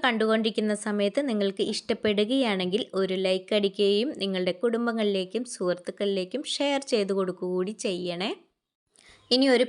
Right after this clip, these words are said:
പാൻ അടുപ്പത്ത് വെച്ച് അതിലേക്ക് ഒരു ടീസ്പൂൺ ഓയിൽ ചേർത്ത് കൊടുക്കുക. രണ്ട് ടീസ്പൂൺ ബട്ടർ കൂടി ചേർത്ത് കൊടുത്ത് നന്നായിട്ടൊന്ന് മെൽറ്റാക്കി എടുക്കുക. ബട്ടർ അലിഞ്ഞു വരുന്ന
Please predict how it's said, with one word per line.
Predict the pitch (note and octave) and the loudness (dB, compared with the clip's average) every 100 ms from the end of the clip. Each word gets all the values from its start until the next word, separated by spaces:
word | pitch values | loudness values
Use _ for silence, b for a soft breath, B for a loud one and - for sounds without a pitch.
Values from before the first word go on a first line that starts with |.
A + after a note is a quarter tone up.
| A#3+ | 2
പാൻ | G3+ G#3 A3 | 2 2 2
അടുപ്പത്ത് | G3 G3 F#3+ G3+ | 2 0 2 2
വെച്ച് | F#3 A#3+ - A3 | 2 -2 0 0
അതിലേക്ക് | G3 G3+ F#3+ F#3+ C#4 - | 2 2 0 -2 -4 2
ഒരു | B3 C4+ B3+ | 2 2 2
ടീസ്പൂൺ | F#3+ - - B3+ F#4 B B G#3 | 2 0 -2 -2 -4 B B 0
ഓയിൽ | G#3 G3+ G#3+ B3+ | 2 4 2 0
ചേർത്ത് | A3+ G3 F#3+ G3+ | 2 0 0 0
കൊടുക്കുക. | G3 F3+ F#3 B3+ F#4+ B B - | 0 0 0 0 -2 B B -4
രണ്ട് | C4 C4 C4+ | 0 0 2
ടീസ്പൂൺ | B3 A3 - A3+ A#3 | 0 0 -2 -2 2
ബട്ടർ | G3+ F#3 - G#3 | 0 0 -2 0
കൂടി | G3+ G#3 A#3+ | 0 0 0
ചേർത്ത് | A3 F#3+ F#3+ G3 | 0 0 -2 -2
കൊടുത്ത് | F#3+ F#3+ B3 | -2 -2 -2
നന്നായിട്ടൊന്ന് | G#3+ G3+ G#3+ A3+ G#3 F#3+ G3+ G#3+ A#3+ | 0 0 0 0 0 0 -2 -2 0
മെൽറ്റാക്കി | F#3 F3 G3+ G3 F#3 G#3 | -2 -2 -2 -2 0 0
എടുക്കുക. | F#3 F3+ - A#3 G#4 - - _ _ _ _ _ _ _ _ _ b b - A#3+ | 0 -4 -2 0 0 -8 -20 _ _ _ _ _ _ _ _ _ b b 2 4
ബട്ടർ | B3+ - C4 C4+ - - - G#3 | 4 2 2 2 2 -8 -6 0
അലിഞ്ഞു | G#3+ G#3 G#3+ | 2 4 4
വരുന്ന | G3+ F#3+ G3+ | 4 2 0